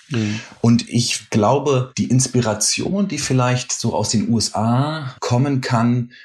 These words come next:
Speaker 2: hat damit zu tun, dass es eben für linke Bewegungen und, und, und Figuren in den letzten Jahren die Bedingungen viel schwerer und prekärer waren. Also es gibt keine linke Partei. Die Demokraten sind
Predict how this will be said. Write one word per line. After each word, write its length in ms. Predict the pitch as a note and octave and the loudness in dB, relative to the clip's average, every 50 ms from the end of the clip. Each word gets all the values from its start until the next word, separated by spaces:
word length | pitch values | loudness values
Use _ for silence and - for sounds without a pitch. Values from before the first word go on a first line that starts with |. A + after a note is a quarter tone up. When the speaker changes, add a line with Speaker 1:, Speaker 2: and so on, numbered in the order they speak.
| - - | -10 -6
Speaker 2:
hat 180 | - G#2 G2+ | -4 -2 0
damit 220 | B2 A#2+ B2+ B2+ - | 2 2 2 0 0
zu 120 | - - | -2 -4
tun, 400 | G2+ - - - A2 A#2 C3 D3+ | -4 -2 0 0 0 0 0 0
dass 180 | C#3 A#2+ B2 A#2 | -2 -2 -2 -2
es 120 | A2+ A2 | -4 -4
eben 440 | - - A#2 A2+ A2+ A2+ G#2+ G#2 G#2+ - | -2 -2 -2 0 2 2 0 0 -4 -4
für 200 | - - G#2+ G#2 | -2 0 2 2
linke 800 | F#2+ G2 G2+ G2+ G2+ G#2+ A#2 C3+ D#3 E3+ E3 - - - D#3 C#3+ | 2 2 2 2 2 2 2 2 0 -2 -6 -8 -6 -4 -4 -4
Bewegungen 840 | B2+ A#2 G#2+ G#2 A2 A2+ B2 C#3+ C3+ - C3 C3 C3 B2+ B2 B2+ A#2+ | -2 -2 -2 0 2 2 2 0 0 0 2 2 4 4 2 2 0
und, 360 | - G2+ G2 F#2 - - - | 0 0 -2 -2 -4 -6 -4
und, 260 | - G2+ G2 - - | -2 -2 -2 -2 -4
und 260 | - - - G2+ G#2 | -6 -6 -6 -6 -6
Figuren 800 | - - - F#2+ - - - A#2+ B2+ B2 C3 B2+ A#2+ A#2+ A#2 - - - - | -8 -6 -6 -6 -4 -2 0 2 2 2 2 2 2 2 0 -2 -6 -4 0
in 80 | A2+ A2+ | 2 4
den 80 | A2 | 4
letzten 300 | G#2+ - - - - A2+ | 4 2 0 0 2 2
Jahren 300 | A2+ A2+ A2+ A#2 A2+ G#2+ | 2 2 4 2 2 2
die 100 | G2+ G#2+ | 2 0
Bedingungen 500 | G#2 G#2 G2 - B2 D3 G3 F#3+ C3+ G2+ | -2 -2 -2 0 0 2 2 2 0 0
viel 340 | - - - F#2 D#2 C#2+ C#2+ - | 0 0 -2 0 0 -2 -4 -4
schwerer 680 | - - - - F#2 F#2+ F#2 F#2+ F#2 E2 D#2 D2 - | -4 -4 -4 -2 0 0 0 0 -2 -4 -6 -6 -4
und 180 | - E2 F#2 - | -4 -6 -6 -6
prekärer 580 | - - - - - - E2+ E2 - G#1+ - - | -4 -6 -4 -4 -2 -4 -4 -4 -4 -6 -8 -8
waren. 260 | G1+ G1+ - - - | -10 -10 -8 -8 -6
Also 240 | - G2 - F2+ - | -4 -4 -4 -4 -4
es 160 | - - - | -4 -4 -2
gibt 200 | - A2+ - - | -2 -4 -4 -4
keine 440 | - - G2+ F#2+ G#2 G2+ G2 G2 - | -4 0 0 2 2 2 0 0 0
linke 260 | - A2 A2 A2 - B2+ | 2 4 4 4 2 0
Partei. 600 | - - G2 - - - - - B2 D#3 E3+ D3 | -4 -4 -6 -4 -4 -4 -4 -4 -4 -4 -4 -4
Die 120 | A#2 G2+ | -6 -4
Demokraten 640 | - - G2 G2+ F#2+ - - E2+ F2 G#2+ B2 - G#2 F#2+ | -2 -2 -2 -2 -2 -4 -4 -4 -4 -2 -2 -2 -2 0
sind 340 | F#2+ F#2+ F#2+ F#2 - - | 0 0 -2 -2 -4 -8